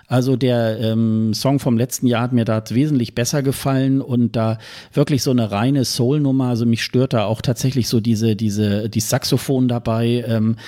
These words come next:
das ist irgendwie alles so ein bisschen, ähm, ja, irgendwie, irgendwie passt es überhaupt nicht für sie. Es, es stellt auch gar nicht ihren,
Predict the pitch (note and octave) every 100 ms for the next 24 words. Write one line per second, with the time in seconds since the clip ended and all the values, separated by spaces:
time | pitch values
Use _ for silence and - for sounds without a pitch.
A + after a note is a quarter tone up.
0 | - - C3+ B2+ A#2 C3+ C#3 C3 A#2+ C#3
1 | - C3+ B2 - C#3 B2 A#2+ A#2 - A#2+
2 | A#2+ A#2 A#2 C3 B2 B2 B2 A2+ C3+ D3
3 | E3+ C#3 D3 B2+ _ - E3 C#3+ C#3+ -
4 | D#3+ - B2+ B2+ A2+ C3+ - D3+ - D3
5 | B2+ C#3 A#2+ - C3+ - D3 D3+ D3 A#2+
6 | C3+ C3 C#3 C3+ B2 B2+